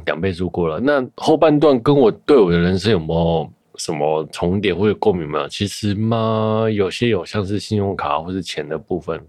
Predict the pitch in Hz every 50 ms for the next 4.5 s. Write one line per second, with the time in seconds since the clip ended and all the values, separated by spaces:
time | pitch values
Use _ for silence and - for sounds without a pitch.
0 | _ - - - - - 85 80 82 92 104 101 90 76 78 85 78 71 80 80
1 | 80 78 73 78 78 78 - 90 82 80 - - - - - - - - - -
2 | 90 80 92 87 80 80 85 - - 104 92 85 - 107 101 95 92 90 90 87
3 | 87 87 87 87 87 82 - - - - 107 110 113 113 110 _ - - 110 110
4 | 110 107 98 92 - - 85 82 80